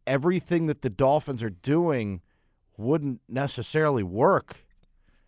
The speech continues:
right? The, the motions, all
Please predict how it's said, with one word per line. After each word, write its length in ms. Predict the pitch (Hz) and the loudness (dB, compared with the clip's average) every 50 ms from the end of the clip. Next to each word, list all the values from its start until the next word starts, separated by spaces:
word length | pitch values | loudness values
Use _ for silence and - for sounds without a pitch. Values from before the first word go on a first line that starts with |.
| _ _ - _ _ _ _ _ _ | _ _ -20 _ _ _ _ _ _
right? 340 | 113 131 160 180 190 185 - _ | 4 4 6 6 4 0 0 _
The, 140 | 139 127 - | -6 -6 -4
the 120 | - 120 107 | -2 -2 -2
motions, 960 | 101 113 123 147 180 185 185 165 - - 190 180 175 175 175 170 - - - - - - - - | 0 0 2 4 6 6 4 4 2 2 2 2 2 2 -2 -4 -6 -10 -16 -20 -20 -20 -20 -8
all 240 | _ - 139 156 156 | _ 0 0 0 0